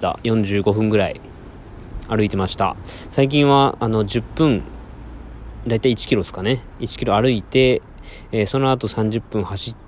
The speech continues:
て、十分、十五分歩いて帰るみたいな、そういうのを二、三日続けてましたが、えー、ちょっと飽きてきたので、飽きてきたというか、多分、うん、飽きてきたので、今日はウォーキングに切り替えました。はい。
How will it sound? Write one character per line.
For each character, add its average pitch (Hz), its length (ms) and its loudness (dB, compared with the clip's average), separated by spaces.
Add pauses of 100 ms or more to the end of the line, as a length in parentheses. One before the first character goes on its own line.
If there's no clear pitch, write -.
て、 131 420 4
十 113 140 -6
分、 110 300 -2
十 110 160 -2
五 113 100 4
分 95 280 -2
歩 104 260 0
い 104 80 -2
て - 80 -4
帰 104 240 2
る 101 80 0
み 95 120 0
た 85 140 -6
い - 80 -10
な、 60 200 -10 (280)
そ - 140 0
う - 20 4
い 131 40 4
う - 20 2
の 104 260 4
を 98 60 2
二、 98 120 0
三 101 220 0
日 92 240 -4
続 98 240 -6
け 95 140 0
て 95 80 -6
ま 95 120 0
し - 140 -8
た - 120 -10
が、 95 260 -2 (640)
え 90 720 -4 (160)
ー、 - 60 -16 (840)
ち - 60 -14
ょ - 20 -4
っ - 20 -4
と 104 60 6
飽 101 80 4
き - 80 -6
て 127 120 0
き - 80 -6
た - 120 -6
の 57 100 -10
で、 - 160 -10 (1000)
飽 107 80 -4
き - 80 -4
て - 80 6
き - 100 0
た 117 120 6
と 101 60 0
い - 20 2
う 92 40 0
か、 95 60 -2
多 113 100 0
分、 101 120 -2 (420)
う 110 100 2
ん、 92 100 2
飽 92 160 -4
き - 80 -10
て 120 100 -2
き - 60 -8
た 95 120 -2
の 85 140 -4
で、 104 140 2
今 95 80 -6
日 - 80 -2
は 98 160 0
ウ - 20 -2
ォ 107 200 4
ー 104 40 -2
キ 110 120 -4
ン 101 80 0
グ 104 80 2
に 113 120 2
切 101 100 -4
り 95 80 0
替 92 160 -4
え 85 60 -8
ま 80 120 -8
し - 140 -12
た。 - 180 -8 (200)
は 73 120 -8
い。 - 80 -14